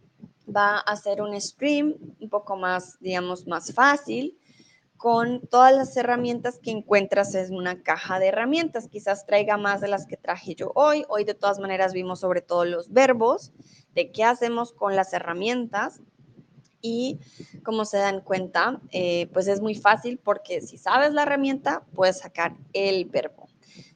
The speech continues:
Daniel dice, "Rima con Alicante". Ah, sí, Alicate es de Alicante. Muy bien. <laughs> Gracias, Daniel. Esto sirve mucho cuando quieres hacer como una asociación. Entonces, ya saben,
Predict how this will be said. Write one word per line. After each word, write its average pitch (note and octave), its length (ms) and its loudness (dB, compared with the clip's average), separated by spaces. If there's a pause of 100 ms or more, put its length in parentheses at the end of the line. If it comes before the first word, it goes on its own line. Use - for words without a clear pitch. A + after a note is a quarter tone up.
Daniel G3+ 440 -2
dice, A3 300 -2
"Rima A#3+ 400 0
con B3+ 200 0
Alicante". F3+ 760 -2 (320)
Ah, C#4+ 80 -2 (300)
sí, D4+ 440 0
Alicate B3+ 580 2
es C4+ 180 -8
de A#3 80 4
Alicante. G#3+ 540 -2
Muy B3 220 2
bien. A3+ 540 2 (100)
<laughs> F#4 920 -2
Gracias, A3 540 6
Daniel. G3 380 2
Esto A#3+ 280 2
sirve D#4 300 2
mucho B3+ 360 0
cuando F#3+ 260 -2
quieres A3 300 -6
hacer A3 340 -6
como A3 240 -8
una G#3+ 140 -4
asociación. G#3+ 840 -4
Entonces, G3 440 -6
ya F#3+ 140 0
saben, F3+ 480 -2